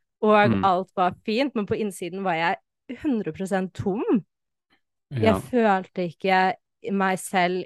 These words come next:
Speaker 1: jeg følte ikke kontakt med meg selv.
Speaker 2: Mm.
Speaker 1: Jeg følte ikke, jeg følte ikke en glede i verden. Jeg var så usikker. Så jeg tror
Speaker 2: Mm.
Speaker 1: at det her også er en viktig påminnelse.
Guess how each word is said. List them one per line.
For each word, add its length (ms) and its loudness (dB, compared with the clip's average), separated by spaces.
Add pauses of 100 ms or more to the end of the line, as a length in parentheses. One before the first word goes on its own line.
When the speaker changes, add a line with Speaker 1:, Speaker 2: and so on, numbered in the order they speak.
Speaker 1:
jeg 140 -2
følte 360 0
ikke 120 -10
kontakt 460 -4
med 120 -6
meg 140 -4
selv. 420 -2 (520)
Speaker 2:
Mm. 380 -2 (580)
Speaker 1:
Jeg 220 0
følte 880 -2
ikke, 640 -2 (100)
jeg 140 -2
følte 600 -6
ikke 600 -2 (400)
en 380 -4
glede 520 0
i 60 -2
verden. 520 -2
Jeg 160 2
var 200 0
så 180 -6
usikker. 720 -2 (340)
Så 200 0
jeg 140 4
tror 260 2
Speaker 2:
Mm. 60 -4 (100)
Speaker 1:
at 120 -6
det 120 -2
her 120 2
også 280 -2
er 80 -4
en 100 -2
viktig 360 -4
påminnelse. 920 -4